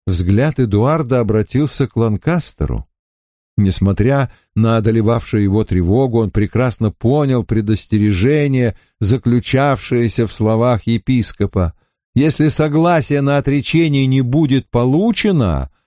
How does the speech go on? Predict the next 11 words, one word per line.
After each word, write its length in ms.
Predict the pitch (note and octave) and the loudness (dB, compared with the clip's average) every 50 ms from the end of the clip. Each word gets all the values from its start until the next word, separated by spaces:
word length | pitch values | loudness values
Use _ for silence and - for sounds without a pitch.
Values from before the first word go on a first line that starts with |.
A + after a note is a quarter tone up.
| _ _ _ | _ _ _
парламент, 920 | _ G#2+ G#2 G#2+ G#2+ A2 A2 A#2 C#3 E3 F3 E3+ D#3+ C#3+ A#2+ G#2+ F#2+ - | _ 0 2 2 2 2 2 2 2 2 0 0 0 -2 -2 -4 -4 -4
вынужденный 880 | G#2+ F2+ G2 B2+ D#3+ G3+ A3+ A3 A3+ G#3+ E3+ C#3 C3 F3+ E3 D#3 D3 C#3 | -4 -2 0 2 2 2 2 2 0 0 0 0 0 0 0 2 0 0
найти 500 | C3 C3 B2+ B2+ A#2+ - - - B2 A#2 | 0 0 0 0 -2 -4 -2 0 0 0
короля, 680 | - - A2 G#2 G#2+ G#2 G2+ G2+ G2 F2+ E2+ C#2 - - _ _ _ _ _ - | 0 0 0 0 2 2 2 2 0 0 -2 -2 -4 -8 _ _ _ _ _ -2
возведет 680 | D2+ F#2 G#2 F2 E2+ F#2+ G#2+ A2 F2+ A2+ C3 C3 - _ | 0 0 0 0 0 0 0 2 2 2 0 0 -2 _
на 180 | - G#2+ G#2 G2 | -2 0 0 0
трон 680 | - _ - A2 G#2 C3+ E3+ F3 D3+ A#2+ G2 E2+ C#2 _ _ _ _ _ _ _ _ - | -2 _ -4 0 0 2 2 2 0 0 -2 -2 -4 _ _ _ _ _ _ _ _ -4
главу 560 | F2 E2 A2 A2 A2+ A#2+ A#2+ A#2 C#3 D#3 D3 | 0 0 2 2 2 2 2 2 2 2 2
мятежников 1120 | C#3 C#3 C#3 C3 - - - C#3+ D#3 E3 D#3 A#2+ G2+ B2 C#3 C#3 - _ - B2+ A#2 - - | 2 2 0 0 -2 0 0 2 2 2 0 0 -2 0 -2 -2 -2 _ -2 -2 -2 0 -2
Роджера 760 | A2+ A2 A#2 C3+ D3 D3+ B2 G#2 F#2 G#2+ C#3 C#3+ C3+ C3+ C3+ | 0 2 2 2 2 0 -2 -4 -2 0 0 0 0 0 0
Мортимера, 1300 | C3 C3 C3 C#3 D3+ E3 E3 D#3 C3+ - _ - - G#2+ G2 G2 G2+ G2 F#2+ F#2 F2+ F2 F2+ E2 D2+ C#2+ | 0 0 2 2 2 2 0 0 -2 -4 _ -4 -2 0 0 2 2 2 2 0 0 0 0 0 -2 -4